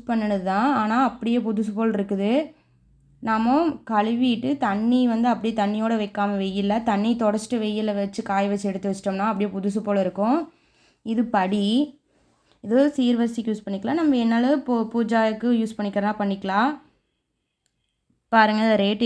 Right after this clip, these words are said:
எழுநூத்தி முப்பத்தேழு ரூபா போட்டிருக்கு. இதுவும் கவர் பிரிக்காம தான் வச்சிருக்கேன். நீங்க ய-, அப்பப்போ ஒ-, ஃபுல்லா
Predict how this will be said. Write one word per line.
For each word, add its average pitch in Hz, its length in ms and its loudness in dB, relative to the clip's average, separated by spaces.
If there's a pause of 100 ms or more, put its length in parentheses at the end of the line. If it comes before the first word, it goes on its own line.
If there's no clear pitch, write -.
எழுநூத்தி 220 300 0
முப்பத்தேழு 196 360 -2
ரூபா 208 160 0
போட்டிருக்கு. 196 420 -4
இதுவும் 240 220 4
கவர் 208 240 2
பிரிக்காம 208 320 -2
தான் 208 120 0
வச்சிருக்கேன். 196 480 -2 (2750)
நீங்க 254 320 4 (200)
ய-, 196 160 2
அப்பப்போ 233 380 -4 (440)
ஒ-, 214 340 -4 (180)
ஃபுல்லா 247 320 4